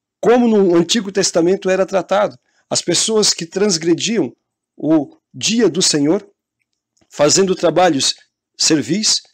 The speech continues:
tinham a pena de morte por apedrejamento. Hoje não há pena de morte por apedrejamento para quem trabalha no domingo, mas não deixou de ser uma ofensa grave a Deus.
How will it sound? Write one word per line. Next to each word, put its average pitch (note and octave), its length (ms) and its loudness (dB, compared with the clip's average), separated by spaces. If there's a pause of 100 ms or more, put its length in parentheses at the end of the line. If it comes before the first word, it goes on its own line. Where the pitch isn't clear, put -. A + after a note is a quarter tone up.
(840)
tinham G#3+ 500 -2 (180)
a E3 80 -4
pena G#3+ 540 -4
de C#3 140 -2
morte F#3+ 400 0
por D#3+ 200 -2
apedrejamento. F3 760 -2 (880)
Hoje D#3 520 -2
não D3+ 200 0
há F#3 120 2
pena D3+ 320 0
de C3 120 -6
morte C#3 340 0
por C#3+ 140 -4
apedrejamento C#3+ 680 -2
para F#3+ 140 -4
quem F3 240 0
trabalha D#3 500 0
no C3 100 -2
domingo, A#2 380 -6 (580)
mas D#3+ 360 2 (200)
não G#3 360 2
deixou G#3+ 440 -4
de E3+ 140 -4
ser E3+ 380 0 (360)
uma E3+ 220 2
ofensa F3+ 480 -2
grave C3+ 460 0
a - 20 -6
Deus. F#2+ 480 -8